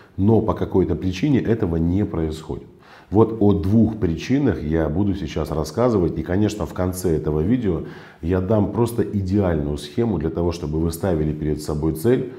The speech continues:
мечтая, и достигали результата. Сейчас же очень модно из разных утюгов кричать: «Визуализируй свою мечту, представь себя богатой, представь себя успешной, представь себя в счастливых отношениях». Ну а по факту ничего и не меняется, и не происходит. Единицы людей добиваются,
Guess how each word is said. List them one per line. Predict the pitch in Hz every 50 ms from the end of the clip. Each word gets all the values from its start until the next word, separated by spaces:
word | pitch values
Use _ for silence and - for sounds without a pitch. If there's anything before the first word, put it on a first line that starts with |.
| - - -
мечтая, | 87 87 87 - - - - 87 80 71 67 64 - - - - - - - - - - - - -
и | 110 107
достигали | 107 107 107 - - 104 92 90 98 101 104 98 90
результата. | 87 82 76 80 80 78 - - 64 - - - - - -
Сейчас | - 78 - 113 104
же | 92 98
очень | 98 95 - 95 98
модно | 107 131 147 120 98 95
из | 87 85
разных | 95 98 95 85 78 78 73 - - - - - -
утюгов | 90 82 - 95 90 98 85 -
кричать: | - 82 80 - - - 69 - - - - - -
«Визуализируй | 73 82 82 82 90 95 95 92 87 92 107 110 107 107
свою | 104 - 101 101 104
мечту, | 104 104 104 101 - - - 87 92 92 87 80 -
представь | 73 - - - 98 98 95 90
себя | 95 87 92 90
богатой, | 85 98 90 78 76 87 92 92 85 92 85
представь | - 82 82 - - 98 95 90
себя | - 87 87 92
успешной, | 95 98 95 - - - 90 101 98 - - 92 92 87 92 - - - - -
представь | 85 87 - 110 113 113 113
себя | 110 104 107
в | 104
счастливых | - 107 104 - 110 113 107 104 -
отношениях». | 117 107 - 107 107 107 - 127 131 123 107 117 113 117 - - - - - - -
Ну | 107 110 107
а | 104 104 101 98
по | - 117 110 -
факту | 135 135 131 131 - 95
ничего | 95 95 92 95 98 101 110 113
и | 107 101
не | 95
меняется, | 92 92 92 95 101 104 98 87 - - 85
и |
не | 82 85 87 85
происходит. | 82 80 85 80 78 - - 67 55 - - -
Единицы | 85 95 104 107 123 131 135 123 - - 98
людей | 92 98 98 95 90
добиваются, | 80 85 87 90 95 98 104 90 76 76 - - - 107 -